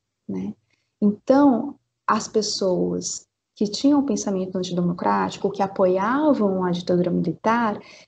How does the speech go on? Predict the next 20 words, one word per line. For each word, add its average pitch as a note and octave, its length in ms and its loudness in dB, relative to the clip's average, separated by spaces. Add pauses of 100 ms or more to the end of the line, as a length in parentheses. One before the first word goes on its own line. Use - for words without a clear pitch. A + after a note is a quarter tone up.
(120)
elas G#3+ 300 0
tinham A#3 220 2
muito D4 300 4
pouco C4 280 2
espaço C4 540 -4
pra - 220 -4
expressar C#4+ 800 -2
esse B3+ 180 -4
apoio, F#3+ 600 0 (760)
né? F#3+ 200 -8 (340)
Então, A3+ 240 2 (100)
algumas C4+ 420 2
coisas A#3+ 320 0
passaram A3+ 440 -4
a A3+ 60 2
não A#3+ 140 2
poder B3+ 280 2
mais A#3 220 0
ser - 160 -4
ditas, - 760 -6